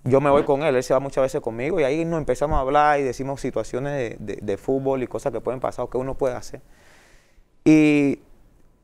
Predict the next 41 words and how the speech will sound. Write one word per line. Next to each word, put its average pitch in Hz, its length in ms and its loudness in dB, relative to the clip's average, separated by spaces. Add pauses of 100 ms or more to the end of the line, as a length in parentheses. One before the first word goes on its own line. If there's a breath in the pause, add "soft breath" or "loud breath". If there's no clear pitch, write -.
(140)
mi 160 200 4
impres-, 147 420 2
eh, 139 400 6
yo 147 180 2
cuando 180 300 2
hago 170 260 6
eso, 185 260 0 (720)
yo 117 140 2
le 143 60 6
agarro 139 280 2
la 123 100 0
lengua. 123 280 -2
O - 240 -16
sea, 92 260 2
él - 80 -4
estaba 120 260 2
noqueado 127 420 0
y, 120 120 -4
y 107 200 -6
no, 107 140 -8
era 113 340 2 (180)
difícil 139 520 -2
poder 127 220 4
meter 131 260 0
la 131 80 2
mano 123 140 -4
en 131 60 -4
la 113 60 -2
mano 127 120 -4
porque, - 320 -6 (200)
la 110 120 2
mano 117 180 -2
en 131 80 -2
la 110 100 4
boca, 117 240 2
disculpa, 113 360 -6 (680 soft breath)
porque 120 400 6
la 110 160 4
boca 131 240 -2
la 131 100 4
tenía 135 580 -2